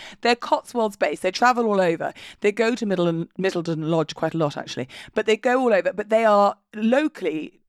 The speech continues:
to me, they are top of the game. They are absolutely breathtaking. The, the flowers she does are just, it's artwork. So I was super excited to be involved in one of her weddings.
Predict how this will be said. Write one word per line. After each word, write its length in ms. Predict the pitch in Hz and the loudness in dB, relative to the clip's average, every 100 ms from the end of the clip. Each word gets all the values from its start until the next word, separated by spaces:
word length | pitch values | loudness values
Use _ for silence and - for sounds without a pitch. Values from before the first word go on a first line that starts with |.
| _ | _
to 100 | - | -8
me, 200 | 185 175 | -2 0
they 220 | 175 190 185 | 2 4 4
are 240 | 180 - - | 4 0 -6
top 400 | - - 208 - - | -14 0 0 0 -2
of 180 | 180 - | -2 -2
the 120 | 170 | -2
game. 280 | 156 143 160 | -2 0 0
They 60 | |
are 140 | 165 - | 0 2
absolutely 840 | 208 - - 214 180 - 160 160 - | -2 -2 -8 -2 -2 0 -2 -2 -10
breathtaking. 960 | 175 - 196 147 - - 135 - - - - - _ _ | -18 -2 -2 -2 -12 -14 -14 -14 -18 -18 -20 -20 _ _
The, 220 | 180 185 185 | -4 -4 -4
the 80 | 180 | -10
flowers 500 | - 254 240 220 185 | -6 0 2 2 0
she 140 | 180 | -4
does 200 | 175 160 160 | -2 -2 -2
are 80 | - | -6
just, 440 | 226 180 151 - - | -2 -2 -2 -16 -20
it's 200 | 156 - | -20 -2
artwork. 580 | 190 170 - 131 123 - - - - _ _ - | 2 2 0 -6 -6 -12 -20 -20 -20 _ _ -6
So 140 | - | 0
I 40 | 214 | 2
was 140 | 214 | 0
super 540 | - - 254 262 214 185 | -6 -2 2 2 4 0
excited 420 | - 190 170 180 | 0 0 0 -2
to 80 | 185 | -4
be 60 | |
involved 340 | 180 180 170 165 | 0 0 0 -2
in 80 | |
one 140 | 165 160 | -4 -4
of 80 | 147 | 0
her 180 | 160 | 0
weddings. 480 | 151 131 87 143 160 | 2 -2 -4 -10 -12